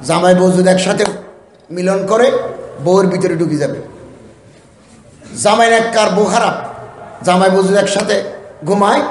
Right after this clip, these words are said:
জামাইয়ের ভিতরে ঢুকে যাবে। যত বাচ্চা হবে, সব এইডসের রোগী, বংশ শেষ। পৃথিবীতে মানুষ আছে সাতশত পঞ্চাশ কোটি, দেশ আছে, দেশ আছে দুইশো ছয়। তিন কোটি মানুষ কবরে চলে গেছে এই ব্যারামের কারণে, রোগের কারণে।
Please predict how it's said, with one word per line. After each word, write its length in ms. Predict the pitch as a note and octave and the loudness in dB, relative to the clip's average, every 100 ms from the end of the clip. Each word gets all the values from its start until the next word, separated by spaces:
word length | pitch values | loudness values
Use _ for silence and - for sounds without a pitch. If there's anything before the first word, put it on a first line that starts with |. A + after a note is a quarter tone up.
| - - - | -8 -12 -4
জামাইয়ের 300 | E3+ F3 D#3 | 0 0 0
ভিতরে 240 | D#3+ E3 D#3+ | -2 -2 -2
ঢুকে 220 | D#3+ C#3+ | -2 -4
যাবে। 240 | C3 G2+ F#2+ - - - | -6 -6 -10 -16 -20 -4
যত 200 | - - | 2 4
বাচ্চা 360 | F#3+ C#4 - F3+ | 4 2 2 2
হবে, 240 | G3+ F#3+ - | 2 2 0
সব 180 | F#3 | 2
এইডসের 360 | F3+ F3+ F3+ F3 | 2 0 -2 -2
রোগী, 220 | D#3+ C#3 A#2+ - - | -4 -6 -10 -16 -6
বংশ 220 | D#3 D#3+ | -4 -4
শেষ। 300 | - F3 D#3 - - - - - - - - - | -6 -4 -6 -8 -14 -18 -20 -20 -20 -20 -20 -10
পৃথিবীতে 420 | - F3+ G#3 G#3 - | 0 2 2 0 0
মানুষ 300 | F#3 G3+ G3 | 2 0 0
আছে 220 | G#3 G3 | 0 -2
সাতশত 480 | F#3 - F#3 F3+ D3 | -2 -2 0 0 0
পঞ্চাশ 320 | F#3 F#3+ F#3 | 0 0 -2
কোটি, 360 | F#3+ G3+ E3 - - - - - - A#2+ | -2 -4 -6 -8 -18 -20 -20 -20 -16 0
দেশ 200 | F#3 F3+ | 2 2
আছে, 240 | G3 G3 G3+ E3+ D3 | 2 2 0 -2 -2
দেশ 260 | F3+ F#3 F#3 - | 4 4 4 0
আছে 300 | F3+ F#3+ G#3+ | -2 0 0
দুইশো 400 | F3+ F#3+ D#3 F#3 | -2 -4 -4 -4
ছয়। 240 | - G#3 C3+ - - - - - - - - - - - - - - | 0 0 0 -2 -8 -12 -16 -18 -20 -20 -20 -20 -20 -20 -20 -20 -6
তিন 200 | A3 G3+ | -2 0
কোটি 200 | A3+ B3 | 0 2
মানুষ 280 | A#3 A3 G3 | 2 2 2
কবরে 260 | A3 G3 F#3+ | 2 2 2
চলে 200 | G3 F#3+ | 2 2
গেছে 280 | F#3 F#3 G3 - - - | 2 0 -2 -6 -12 -4
এই 100 | F3+ | -2
ব্যারামের 420 | E3 D#3 D3+ C#3+ | 2 2 2 0
কারণে, 280 | C#3+ C#3 C3+ | -2 -4 -4
রোগের 280 | C3+ B2+ A#2+ | -4 -4 -6
কারণে। 260 | A2 - | -8 -10